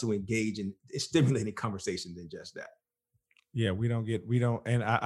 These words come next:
Speaker 2: I, I felt that coming from Chicago. To be honest with you, from Chicago to South Florida, it was harder for me to find, it was a smaller group.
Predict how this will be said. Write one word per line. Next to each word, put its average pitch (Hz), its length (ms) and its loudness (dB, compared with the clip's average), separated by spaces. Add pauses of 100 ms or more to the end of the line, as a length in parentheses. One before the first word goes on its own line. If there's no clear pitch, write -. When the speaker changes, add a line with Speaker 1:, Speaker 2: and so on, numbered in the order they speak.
(220)
Speaker 2:
I, 110 60 0
I 113 60 4
felt 131 260 4
that 120 160 6
coming 120 200 2
from 113 120 -2
Chicago. 117 540 4
To 107 240 2 (120)
be 117 200 4
honest 147 240 8
with 120 160 2
you, 120 120 2 (120)
from 117 160 2
Chicago 117 360 6
to 113 60 4
South 110 340 6
Florida, 135 280 8
it 113 80 10
was 107 160 8
harder 127 320 8
for 127 140 2
me 120 200 8
to 110 300 4
find, 120 680 2
it - 480 -8
was 143 100 12
a 127 60 12
smaller 185 440 10
group. 113 420 6